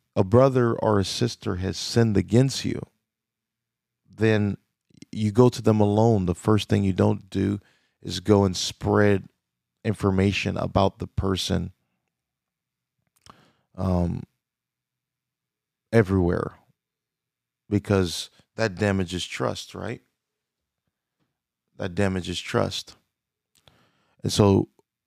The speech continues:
not only does that damage trust, but it can create a lot of confusion. He's saying that people that are influenced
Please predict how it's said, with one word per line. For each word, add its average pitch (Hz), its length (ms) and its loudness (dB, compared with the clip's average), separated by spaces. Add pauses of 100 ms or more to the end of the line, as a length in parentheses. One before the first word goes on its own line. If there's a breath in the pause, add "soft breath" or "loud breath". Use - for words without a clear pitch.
(720)
not 113 160 4
only 117 200 4
does 101 200 4
that 101 200 4
damage 95 380 0
trust, 113 360 2
but 98 140 -2
it 95 100 -4
can 92 220 -6
create 101 380 0
a 95 60 0
lot 98 220 2
of 95 100 -4
confusion. 107 680 -6 (1120)
He's 117 200 -4
saying 127 520 4 (840)
that 107 300 4 (720)
people 139 300 6
that 117 160 6
are 110 180 4
influenced 110 880 0